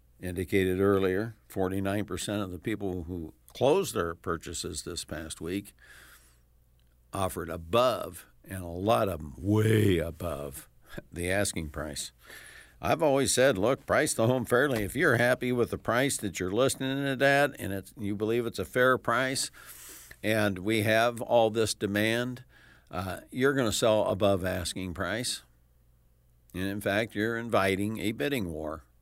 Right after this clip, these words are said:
if you price it fairly, uh, because here's what you don't wanna risk. We know the clock is ticking. The unwind is underway. You don't wanna finally get your home ready and on the market, and then while you're out there,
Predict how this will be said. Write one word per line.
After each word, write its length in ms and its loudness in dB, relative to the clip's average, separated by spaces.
if 200 -10
you 120 -6
price 340 0
it 100 -10
fairly, 520 0
uh, 160 -4
because 380 -4
here's 220 -2
what 220 -2
you 80 -6
don't 220 0
wanna 180 2
risk. 480 -2
We 140 -8
know 260 0
the 60 -2
clock 360 -2
is 120 -8
ticking. 460 -10
The 120 -8
unwind 500 -2
is 160 -4
underway. 640 -2
You 160 2
don't 160 2
wanna 180 0
finally 420 0
get 260 -2
your 140 0
home 300 0
ready 360 2
and 200 -6
on 260 -2
the 60 0
market, 680 -2
and 180 -6
then 180 -4
while 200 -2
you're 260 -6
out 260 -2
there, 320 -4